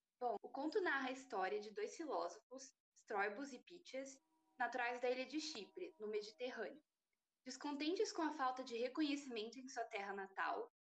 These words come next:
partem para Alexandria, onde são celebrados pela população.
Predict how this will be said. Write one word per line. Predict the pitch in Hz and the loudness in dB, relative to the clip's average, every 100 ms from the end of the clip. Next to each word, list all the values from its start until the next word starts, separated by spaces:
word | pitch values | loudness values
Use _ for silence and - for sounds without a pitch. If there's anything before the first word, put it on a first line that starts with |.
| _ | _
partem | - 240 269 269 | 0 0 0 0
para | 269 | 2
Alexandria, | 269 269 262 294 302 226 175 - _ _ - | 4 2 2 0 0 0 -2 -6 _ _ -8
onde | 220 233 | -6 -6
são | - 233 | -4 -4
celebrados | 226 269 349 247 208 - | 0 0 0 0 0 -2
pela | - 233 226 | -4 -4 -4
população. | 233 220 233 247 226 - | -6 -2 0 0 -6 -12